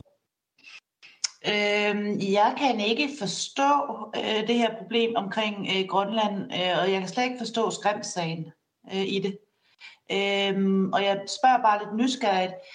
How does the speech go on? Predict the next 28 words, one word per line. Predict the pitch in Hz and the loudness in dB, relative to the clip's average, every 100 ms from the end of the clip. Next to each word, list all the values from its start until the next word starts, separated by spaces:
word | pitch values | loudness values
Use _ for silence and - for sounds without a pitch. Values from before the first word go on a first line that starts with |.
| - - | -20 -6
hvorfor | 208 220 254 | -2 2 4
har | 233 214 | 4 2
man | 190 | 0
ikke | 190 220 240 202 | 0 0 0 0
etableret | 190 196 180 208 202 185 185 | -2 -2 -2 0 2 2 0
enten | 208 214 214 196 | -4 -4 -2 -2
et | - 175 | -2 -4
seksogfyrre, | - 196 214 208 - 170 170 175 180 185 185 - | -4 -4 -2 -4 -2 0 2 4 4 2 0 -4
øh, | 175 165 165 | -4 -4 -4
to | 254 262 208 | -2 -2 0
eller | 180 | -2
et | 175 | -2
seksogfyrre | 170 196 208 208 175 170 | -2 -8 -8 -4 -2 -2
tre, | - 220 - - _ 190 | -2 -2 -4 -14 _ -4
øh, | 185 180 180 | -2 0 0
redskab, | 175 175 175 180 175 - _ - | 0 0 -2 -4 -4 -12 _ -10
øh, | 190 | -4
altså | 175 175 | -4 -2
G | |
D | 185 175 | -6 -2
P | |
R | 175 185 | 0 0
seksogfyrre, | 190 208 196 185 185 190 190 180 175 170 165 | -2 -8 -6 -2 2 2 0 0 0 2 2
øh, | 165 | 0
to | 196 - | -2 -4
eller | 175 | -4
seksogfyrre | 170 190 180 170 180 180 | -4 -4 -4 -2 -2 0
tre, | 202 202 | 0 0